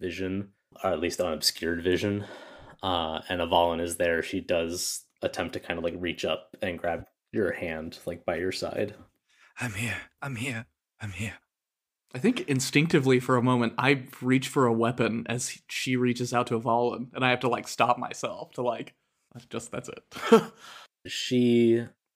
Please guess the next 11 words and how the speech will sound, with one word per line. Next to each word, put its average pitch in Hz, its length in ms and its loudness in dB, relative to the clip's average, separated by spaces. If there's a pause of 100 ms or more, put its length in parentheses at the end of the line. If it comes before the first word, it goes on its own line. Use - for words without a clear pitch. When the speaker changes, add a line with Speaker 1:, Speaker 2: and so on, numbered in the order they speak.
(180)
Speaker 1:
looks 101 320 0
up 98 200 -4
at - 120 -4
you, 82 360 -6 (1700)
and 92 680 4 (1700)
for 110 140 0
the 98 120 0
first - 360 2
time 80 580 -2 (1400)
in 82 340 -4 (920)
this - 360 -6